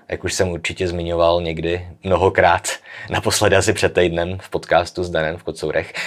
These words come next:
eh, tak americký filozof Cornel West jako moc pěkně upozorňuje na to, že dva pomyslní otcové evropské kultury, tedy Ježíš a Sokrates,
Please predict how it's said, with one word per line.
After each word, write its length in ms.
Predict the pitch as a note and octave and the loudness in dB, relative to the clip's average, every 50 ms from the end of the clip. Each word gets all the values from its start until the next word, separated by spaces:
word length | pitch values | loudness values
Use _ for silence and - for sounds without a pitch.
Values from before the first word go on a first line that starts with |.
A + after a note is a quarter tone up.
| - - - | -4 0 2
eh, 80 | G2 | 2
tak 160 | F#2 G#2 G2+ G#2 | 4 4 4 4
americký 420 | G#2 G2 F#2+ F#2+ - - A2 G2+ | 6 6 4 4 2 2 -2 0
filozof 400 | F2 G2+ F#2+ F#2 F#2 G2+ F#2+ - | 2 4 4 4 4 2 0 2
Cornel 400 | - F#2 F2+ F#2 F#2 F#2 F2+ F2+ | 2 2 2 4 4 4 4 4
West 380 | F2 F2+ F2+ - - - - D2+ | 2 0 -2 -4 -10 -10 -8 -8
jako 200 | D2 - - F2+ | -6 -4 -4 -4
moc 160 | F2 F2 - | -4 -4 -4
pěkně 280 | - F2 D#2+ - F#2 | -4 -6 -4 -4 -6
upozorňuje 520 | D#2+ D#2+ F#2+ F#2 F#2+ F2+ E2+ E2+ E2+ F2 F2 | -6 -4 -2 2 2 2 2 2 0 0 0
na 100 | E2 D#2+ | -2 -2
to, 180 | - F2+ F2 | -2 -4 -4
že 180 | E2+ F2+ F2 E2+ _ _ _ - - - - - _ - | -4 -6 -8 -12 _ _ _ -20 -20 -20 -20 -14 _ 2
dva 160 | F#2 F#2 F2 | 4 4 4
pomyslní 560 | - F#2 F2+ F2 - - F#2 F2 F2+ F2+ F2+ | 4 2 -2 -2 0 0 0 0 0 0 -2
otcové 480 | E2+ E2+ - - - F#2 F2+ F2+ F2 E2 | -2 -2 -4 -4 0 2 4 4 4 4
evropské 420 | E2+ F2 E2 - - - F#2+ F2+ | 2 0 -2 -2 0 2 2 2
kultury, 460 | - F2 E2 D#2+ - E2+ E2+ F#2 A#2 | 2 -2 -6 -4 -2 -2 0 0 0
tedy 280 | - - - D#2+ E2+ F2+ - | -2 -4 -10 -14 -14 -12 -10
Ježíš 380 | D#2 E2 D#2+ E2 E2 - - | -10 -8 -8 -6 -6 -6 -6
a 40 | F#2 | -6
Sokrates, 720 | - - D#2 - E2 E2 E2 F#2 F#2 F#2+ - - - - | -6 -6 -4 -2 -2 0 2 2 2 2 0 -4 -10 -12